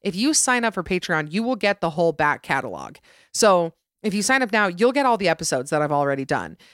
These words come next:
And that is the same for moving forward. Like, you'll, you'll continue to get the back catalog whenever you sign up. So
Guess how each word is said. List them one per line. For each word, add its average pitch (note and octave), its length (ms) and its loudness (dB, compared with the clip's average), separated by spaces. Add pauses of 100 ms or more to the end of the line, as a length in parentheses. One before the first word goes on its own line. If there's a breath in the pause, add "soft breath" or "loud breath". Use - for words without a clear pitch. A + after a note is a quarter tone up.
(180 soft breath)
And E3+ 260 0
that F#3 280 2
is E3 220 -4
the E3 80 -4
same D#3 280 -2
for D#3 160 -2
moving D3 340 -4
forward. A2+ 440 -4
Like, D#3+ 220 -2
you'll, E3+ 380 2
you'll F3+ 360 0 (220)
continue G3+ 440 -2
to E3+ 60 -4
get D#3+ 140 0
the D3+ 80 -6
back D3 180 0
catalog C#3 420 -2
whenever D3 280 -4
you C#3 160 -8
sign B2+ 280 -4
up. G#2 200 -10
So D#3+ 260 -2